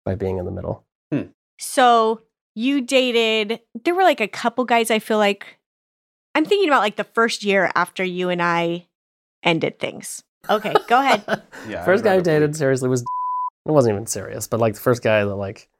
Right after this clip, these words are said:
Speaker 1: I dated when
Speaker 3: That there was some sort of relationship
Speaker 1: Yeah.
Speaker 3: there. Yes. And, like, you introduced me to and that type of thing.
Speaker 1: Yeah.
Speaker 3: Serious enough that
Speaker 1: And,
Speaker 3: Yeah.
Speaker 1: you know,
Speaker 2: I, I
Speaker 1: and
Speaker 2: remember meeting.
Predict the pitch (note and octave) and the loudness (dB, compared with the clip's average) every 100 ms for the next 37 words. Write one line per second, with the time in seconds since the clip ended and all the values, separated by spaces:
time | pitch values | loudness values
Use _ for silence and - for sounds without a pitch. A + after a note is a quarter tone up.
0 | _ _ - A#2 A2 G#2 G#2+ _ _ - | _ _ -2 2 4 4 -2 _ _ -6
1 | C3+ A2+ - _ A2+ B2 - B3+ B3+ D4+ | -2 -2 -6 _ -20 -20 -6 -2 2 4
2 | C4 C4+ C4 - A#3 G3+ G#3 F3+ E3+ E3+ | 2 0 0 0 0 0 0 0 -4 -6
3 | - D#3+ B2+ F#2 - - G3 - - - | 0 4 4 2 -6 -4 -2 -2 -6 -10
4 | - B3 A#3+ G#3+ G3+ G#3+ G#3+ G#3 A3 G#3 | -2 2 2 0 0 0 2 0 0 0
5 | F#3 F#3 - F#3 F3 G3+ F#3 F#3 F3 F3 | 0 -2 -6 -6 -4 -4 -2 -2 -2 -2
6 | E3+ D#3+ - F#3 - G3 - - A#2+ - | -4 -6 -6 -6 -6 -8 -8 -4 -2 -2
7 | - - _ _ - - - G3 F#3+ F#3+ | -4 -20 _ _ -18 -10 -4 -4 -4 -6
8 | F#3 E3 - D#3+ C3 B2 A#2+ A#2+ A#2 A#2+ | -6 -8 -8 -2 4 4 6 4 2 -2
9 | - - - _ _ _ - C#3+ A#2 A#2+ | -6 -8 -12 _ _ _ 0 2 4 2
10 | C3+ F#3+ A3+ A#2 G2 F2+ F2 | 2 2 0 -4 -4 -8 -12